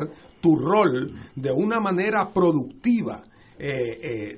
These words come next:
de convertirse en algo que ayude a esta sociedad a enfrentar sus problemas de fondo. Pero no puede seguir, seguir siendo manejando el kiosco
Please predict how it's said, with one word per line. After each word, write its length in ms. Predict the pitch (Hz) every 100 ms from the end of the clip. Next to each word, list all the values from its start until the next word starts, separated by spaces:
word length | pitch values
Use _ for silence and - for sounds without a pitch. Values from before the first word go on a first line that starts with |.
| 117
de 160 | 135
convertirse 840 | - 139 127 123 104 208 240 240 -
en 180 | 165 175
algo 360 | 202 196 185
que 120 | -
ayude 520 | 156 123 165 277 208 143
a 60 | 120
esta 280 | 175 - 220
sociedad 680 | 190 170 175 156 180 151 - - -
a 200 | 180 165
enfrentar 600 | 165 - 170 135 135 196
sus 260 | 220 233 -
problemas 480 | 190 131 113 160 214
de 140 | 247
fondo. 440 | - 165 247 349 - - - - -
Pero 120 | 113 107
no 120 | 104 -
puede 240 | 104 131
seguir, 320 | - 240 294 339
seguir 480 | 320 - 208 185 208
siendo 420 | 202 208 208 185
manejando 500 | 170 139 110 175 175
el 60 | 156
kiosco 560 | - 190 165 - 139